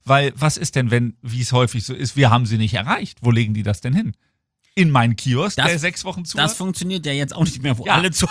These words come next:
Speaker 2: Hause sind, kannst du jetzt auch nicht mehr
Speaker 1: Ja,
Speaker 2: sagen,
Speaker 1: ich bin, ich bin
Speaker 2: „Ey,
Speaker 1: ja,
Speaker 2: die waren nicht zu Hause, ich hab ja einen Brief
Speaker 1: ich,
Speaker 2: in den Briefkasten
Speaker 1: ich bin ja
Speaker 2: gelegt.“
Speaker 1: nicht zu Hause.
Speaker 2: Ah, okay.
Speaker 1: Also deswegen, äh,
Speaker 2: Noch nicht.
Speaker 1: Noch nicht. Deswegen ist so die Frage,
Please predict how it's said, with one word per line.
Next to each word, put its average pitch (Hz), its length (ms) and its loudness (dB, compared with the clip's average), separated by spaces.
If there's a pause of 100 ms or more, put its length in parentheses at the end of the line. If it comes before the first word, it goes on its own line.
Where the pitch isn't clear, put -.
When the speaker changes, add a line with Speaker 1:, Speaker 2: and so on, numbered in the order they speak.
(120)
Speaker 2:
Hause 262 320 0
sind, 311 320 -2
kannst 339 240 -2
du 311 60 -8
jetzt 302 120 -8
auch 311 120 2
nicht 285 120 -4
mehr 254 100 2
Speaker 1:
Ja, - 60 2
Speaker 2:
sagen, 226 160 2
Speaker 1:
ich 180 100 4
bin, 151 60 -2
ich 131 60 -2
bin 214 100 -2
Speaker 2:
„Ey, 196 60 4
Speaker 1:
ja, 196 60 4
Speaker 2:
die 190 180 -2
waren 202 140 2
nicht 208 160 -6
zu 190 100 2
Hause, 185 240 0
ich 156 60 0
hab 160 100 -2
ja 180 80 2
einen 156 80 0
Brief 151 200 2
Speaker 1:
ich, 135 40 2
Speaker 2:
in 170 80 0
den 147 60 -2
Briefkasten 143 300 0
Speaker 1:
ich - 60 0
bin 202 40 -2
ja 120 80 2
Speaker 2:
gelegt.“ 113 140 4
Speaker 1:
nicht - 40 -6
zu 117 100 0
Hause. 101 360 -2 (280)
Speaker 2:
Ah, 117 680 -6
okay. 113 240 0 (100)
Speaker 1:
Also 139 240 0
deswegen, 156 560 0
äh, 147 240 -6
Speaker 2:
Noch 151 200 2
nicht. - 280 -2 (640)
Speaker 1:
Noch 123 300 0
nicht. - 240 -8
Deswegen 160 400 2
ist 156 180 -6
so 160 80 -2
die 143 120 -2
Frage, 160 600 -2